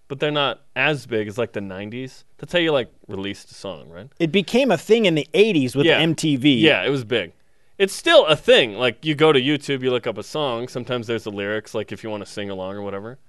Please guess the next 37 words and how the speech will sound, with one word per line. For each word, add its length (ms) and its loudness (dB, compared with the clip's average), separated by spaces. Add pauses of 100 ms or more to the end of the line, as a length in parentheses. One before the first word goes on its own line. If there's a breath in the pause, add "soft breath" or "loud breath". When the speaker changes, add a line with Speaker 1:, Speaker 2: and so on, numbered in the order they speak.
Speaker 1:
There's 240 -8
even 240 -6
YouTube 500 -6
Music 680 -10
now, 240 -10
right? 300 -8
Is 120 -12
that 180 -10
the 60 -14
name 100 -10
of 100 -16
it? 140 -14 (140)
Speaker 2:
There's 200 -2
a, 40 2 (260)
I 60 6
Speaker 1:
Yeah, 80 -
Speaker 2:
didn't 120 0
know 80 4
Speaker 1:
there's 140 6
Speaker 2:
that. 160 4
There's 160 6
a 40 6
Speaker 1:
specifically 420 6
for 180 6
Speaker 2:
YouTube 80 4
Speaker 1:
music. 200 4
Speaker 2:
Music? 640 4
Speaker 1:
Yeah. 60 -10
I 20 -4
think 160 -6
they're 120 -2
trying 160 2
to 80 -4
compete 360 -4
with 140 -6
Apple 240 -2
Music. 320 -14